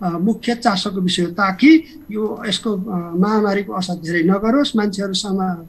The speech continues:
के भर परिवार आनन्दले रमाएर बसुन्, ताकि रोग, रोगले थप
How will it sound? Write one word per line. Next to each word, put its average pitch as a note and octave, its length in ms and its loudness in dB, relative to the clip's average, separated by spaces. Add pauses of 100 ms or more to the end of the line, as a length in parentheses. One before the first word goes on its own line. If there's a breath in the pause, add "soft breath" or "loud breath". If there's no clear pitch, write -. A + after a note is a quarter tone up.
के F3+ 80 -6
भर F3 280 -4
परिवार F#3 420 2
आनन्दले F#3+ 540 2
रमाएर E3+ 580 -4
बसुन्, C#4+ 220 2
ताकि G#3 560 -4
रोग, F#3+ 260 0 (180)
रोगले G3 380 2
थप G#3 320 -6